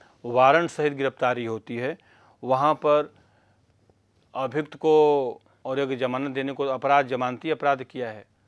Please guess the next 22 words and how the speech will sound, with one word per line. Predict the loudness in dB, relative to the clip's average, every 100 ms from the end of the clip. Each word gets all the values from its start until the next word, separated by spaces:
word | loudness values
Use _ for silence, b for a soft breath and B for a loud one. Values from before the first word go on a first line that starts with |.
| _ _ _ _ _ _ _ -20
दो | -8 0 2 4 4 2 0 -8 _ _ _ _ _ _ _ _ _
वे | -2 2
अप-, | 2 2
जमानती | -2 0 0 -2
अपराध | 2 2 2
से | 0
भी, | 0
अ, | 0 0 -2 -4
तात्पर्य | -2 -2 -2 -4
उन | -4
अपराधों | 0 0 0 -6
से | -6
है | -6 -4
जो | -6
तीन | -6 -6
वर्ष | -4 -4
तक | -4 -4
के | -4
कारावास | 2 4 4 2 0
से | -6
दंडनीय | -8 -8 -8
हैं। | -12